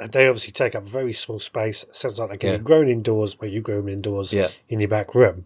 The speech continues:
Speaker 2: Yeah.
Speaker 1: But is that space gonna be productive for actually making meals?
Speaker 2: I think it's, it's, yeah, absolutely, 'cause it, they're so tiny and
Speaker 1: Uh-huh.
Speaker 2: d-, you really don't have to think about them too much. It's more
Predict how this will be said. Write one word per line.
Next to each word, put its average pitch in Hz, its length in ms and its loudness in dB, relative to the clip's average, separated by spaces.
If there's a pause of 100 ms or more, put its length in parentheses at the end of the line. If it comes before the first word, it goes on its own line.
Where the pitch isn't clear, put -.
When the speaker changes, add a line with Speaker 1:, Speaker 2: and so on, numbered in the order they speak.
(140)
Speaker 2:
Yeah. 92 180 -2 (1080)
Speaker 1:
But 127 400 6
is 127 240 6
that 123 180 2
space - 380 2
gonna 113 220 0
be 113 180 0
productive 110 640 -2
for 117 240 -2
actually 117 240 -6
making 113 380 -4
meals? 107 420 -2 (760)
Speaker 2:
I 151 80 -2
think 233 300 2
it's, 156 320 -6
it's, - 540 -2
yeah, 135 340 4
absolutely, 123 460 -2
'cause - 240 -4
it, 131 260 -8
they're 143 140 6
so 156 240 4
tiny 95 580 -2
and 110 340 0
Speaker 1:
Uh-huh. - 80 -6 (500)
Speaker 2:
d-, 131 100 -2
you 117 160 0
really 113 340 4
don't 104 220 4
have 98 120 -4
to - 80 -8
think 110 240 2
about 85 300 -6
them 98 120 -2
too 98 220 0
much. 92 460 -2 (460)
It's 135 240 -2
more 151 400 6